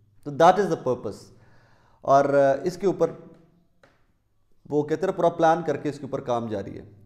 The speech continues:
कल को अल्लाह कभी ना करे, अल्लाह कभी ना करे, अल्लाह सबको महफूज रखे, अल्लाह हर दुश्मन को, हर दोस्त को, हर बंदे को महफूज रखे।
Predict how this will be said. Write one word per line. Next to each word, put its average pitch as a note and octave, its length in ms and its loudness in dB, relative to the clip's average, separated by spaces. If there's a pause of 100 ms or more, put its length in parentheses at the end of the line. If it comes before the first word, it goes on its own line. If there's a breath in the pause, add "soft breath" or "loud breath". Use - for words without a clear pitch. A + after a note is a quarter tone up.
(180)
कल G#3 120 -2
को A3+ 120 -2
अल्लाह A3+ 160 0
कभी A#3 180 -4
ना A3+ 100 -4
करे, F#3+ 160 -6
अल्लाह F3+ 160 0
कभी F3+ 180 -6
ना E3+ 100 -6
करे, D#3 120 -6
अल्लाह D#3+ 160 -2
सबको G3 280 -4
महफूज D3 360 -6
रखे, C#3+ 260 -6
अल्लाह D#3 240 0
हर C#3+ 180 0
दुश्मन D#3+ 380 -4
को, E3+ 200 -4
हर C#3 160 -2
दोस्त D3+ 320 -2
को, D#3+ 60 -4
हर D3 100 -6
बंदे C3+ 240 -4
को D3 80 -6
महफूज B2 360 -10
रखे। A#2+ 320 -10